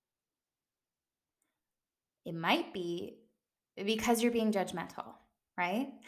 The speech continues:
And this is a very difficult lesson to learn, but I swear to God, it's life-changing, which is why I wanted to share it with you guys and try to give you the most succinct explanation and articulation of this. If you want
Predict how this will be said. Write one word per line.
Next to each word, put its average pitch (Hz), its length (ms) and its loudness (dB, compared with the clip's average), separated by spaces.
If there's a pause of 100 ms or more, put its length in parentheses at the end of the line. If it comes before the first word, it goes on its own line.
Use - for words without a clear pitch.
(240)
And 226 260 6
this 262 200 4
is 277 100 0
a 269 60 8
very 202 340 10
difficult 196 460 0
lesson 185 240 0
to 185 80 -4
learn, 190 200 4
but 180 120 2
I 175 40 6
swear 190 240 6
to 185 60 6
God, 180 160 8
it's 175 140 -4
life-changing, 175 480 0
which 180 160 -2
is 190 80 -2
why 226 120 12
I 262 60 12
wanted 320 240 12
to 339 60 10
share 370 180 12
it 370 60 12
with - 100 8
you 320 80 8
guys 294 600 12 (100)
and 220 460 12
try 254 220 8
to 277 100 6
give 262 240 2
you 247 360 6 (200)
the 220 100 0
most 220 680 6
succinct - 760 4 (600)
explanation 214 920 2
and 190 180 -2
articulation 190 680 -2
of 175 220 0
this. - 420 -8 (840)
If 233 240 2
you 269 140 4
want 196 380 4